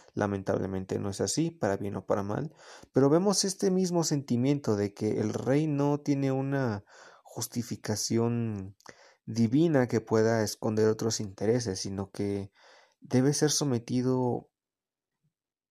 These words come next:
a, a análisis, a estudio, y que no cualquiera puede ser un gobernante, solamente aquel que demuestre ser apto.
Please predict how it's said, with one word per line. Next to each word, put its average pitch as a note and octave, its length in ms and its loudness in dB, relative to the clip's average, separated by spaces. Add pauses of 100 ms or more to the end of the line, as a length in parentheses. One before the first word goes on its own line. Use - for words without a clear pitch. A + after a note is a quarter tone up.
(600)
a, A#2 240 -4 (180)
a A2+ 540 2
análisis, A2+ 880 0 (320)
a G#2+ 140 0
estudio, G#2+ 760 0 (2000)
y C#3 80 4
que B2+ 120 2
no B2+ 180 4
cualquiera D3+ 580 2
puede A2+ 240 2
ser A2 220 0
un A2+ 140 -2
gobernante, G#2+ 480 2
solamente A#2 420 -2
aquel A#2 340 -2
que A2+ 140 -4
demuestre G#2 800 -2
ser - 340 -6
apto. G#2 540 -4